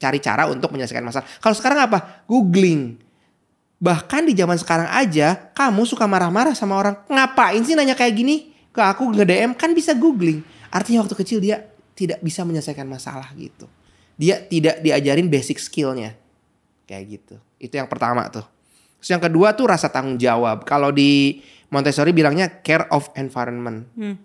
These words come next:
Speaker 1: Jadi dia punya rasa tanggung jawab terhadap lingkungan. Tapi lingkungan itu seperti apa? Lingkungan juga bisa terhadap sesama, <laughs> R T, R W gitu kan. Kalau misalnya di sekolah ya terhadap temen. Kalau misalnya le-, to the next level temen kamu tuh, ya ke alam gitu.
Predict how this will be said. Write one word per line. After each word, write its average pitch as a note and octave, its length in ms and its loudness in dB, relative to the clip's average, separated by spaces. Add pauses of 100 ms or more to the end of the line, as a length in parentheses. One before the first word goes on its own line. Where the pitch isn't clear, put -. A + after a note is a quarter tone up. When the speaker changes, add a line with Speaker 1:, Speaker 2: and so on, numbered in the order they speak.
(160)
Speaker 1:
Jadi C#3 200 0
dia E3 440 0
punya D#3 160 -2
rasa C#3+ 160 -4
tanggung D3 200 -2
jawab D3+ 200 2
terhadap C#3+ 600 -2 (100)
lingkungan. E3+ 640 2 (240)
Tapi B3+ 240 0
lingkungan G#3+ 320 2
itu D4+ 320 -2
seperti F#3+ 400 -6
apa? F#3 400 0
Lingkungan F3 280 0
juga A#3+ 140 -4
bisa A#3+ 220 -2
terhadap D3+ 480 -6
sesama, F3+ 800 -2
<laughs> - 260 -6
R F#3+ 60 2 (100)
T, - 60 -2
R E3+ 340 2
W F#3+ 100 4 (280)
gitu C#3+ 240 -2
kan. E3 260 0 (260)
Kalau D#3 280 2
misalnya E3 320 0
di D#3+ 120 -2
sekolah E3+ 280 2
ya G#3+ 80 -4
terhadap - 480 -6
temen. G3 480 -2 (320)
Kalau D#3+ 240 0
misalnya E3 320 -2
le-, E3 160 -6
to E3+ 80 0
the E3 100 2
next D#3+ 220 -2
level D#3+ 260 2
temen E3 220 -2
kamu E3 320 0
tuh, E3+ 320 -2 (180)
ya C3+ 220 2 (240)
ke D3 100 -6 (140)
alam E3+ 480 4
gitu. C#3+ 340 -2